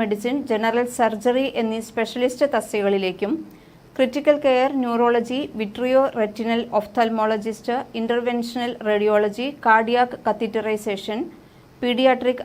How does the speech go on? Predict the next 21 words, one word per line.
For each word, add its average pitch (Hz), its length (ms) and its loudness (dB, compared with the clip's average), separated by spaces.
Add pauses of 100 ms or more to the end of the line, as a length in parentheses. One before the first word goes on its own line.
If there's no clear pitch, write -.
(120)
ഐ - 20 4 (140)
സി 220 160 -4
യു, 220 100 0 (220)
നിയോനാറ്റൽ 240 680 0 (200)
ഐ - 20 4 (140)
സി 214 140 -6
യു, 214 60 -2 (220)
എമർജൻസി 226 580 0 (160)
എന്നീ 220 240 -4
സ്പെഷ്യാലിറ്റികളിൽ 226 880 0 (140)
കൺസൾട്ടന്റ് 233 720 0
തസ്തികകളിലേക്കുമാണ് 208 880 -2 (160)
ഒഴിവുകളുള്ളത്. 190 600 0 (1000)
വിശദമായ 311 440 4 (120)
ബയോഡേറ്റയും 247 720 4
വിദ്യാഭ്യാസം, 240 640 0
പ്രവൃത്തി 233 360 0
പരിചയം, 240 480 0
പാസ്പോർട്ട് 233 580 2 (140)
എന്നിവയുടെ 214 420 0
പകർപ്പുകളും 214 500 0